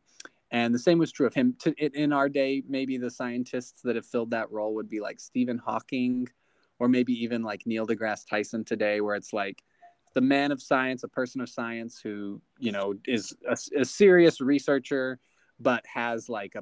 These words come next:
popular, you know, is, is known to the world and, and probably gets asked for, for their autograph, <laughs> right? Um, that's this guy.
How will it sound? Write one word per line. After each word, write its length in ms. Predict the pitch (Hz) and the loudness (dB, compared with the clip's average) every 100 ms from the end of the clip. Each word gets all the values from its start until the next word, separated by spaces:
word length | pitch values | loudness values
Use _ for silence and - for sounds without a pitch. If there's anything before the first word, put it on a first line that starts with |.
| - | -14
popular, 680 | - 104 - 113 101 98 95 | -10 -10 -8 -10 -10 -10 -10
you 160 | 110 | -10
know, 180 | 107 95 | -10 -10
is, 160 | 101 95 | -12 -6
is 180 | 139 117 | -4 0
known 340 | 127 123 123 | 2 4 2
to 140 | 117 110 | 0 -2
the 80 | 104 | -4
world 420 | 101 101 101 101 | -2 -2 -4 -6
and, 180 | 98 95 | -10 -12
and 220 | 113 101 - _ _ - | -10 -10 -14 _ _ 0
probably 200 | 156 123 | 2 2
gets 180 | 123 - | 0 -2
asked 280 | 117 107 - | -6 -6 -8
for, 340 | 110 101 101 - | -8 -8 -8 -12
for 160 | - 110 | -6 -4
their 160 | 101 98 | -4 -8
autograph, 580 | 95 92 - - - - | -10 -12 -10 -8 -8 -6
<laughs> 60 | |
right? 180 | 120 - _ - - - - | -4 -4 _ -20 -20 -20 -8
Um, 240 | 117 113 113 | -4 -2 0
that's 280 | 127 127 | 0 -2
this 240 | - 104 - | -8 -10 -8
guy. 300 | 110 107 | -12 -10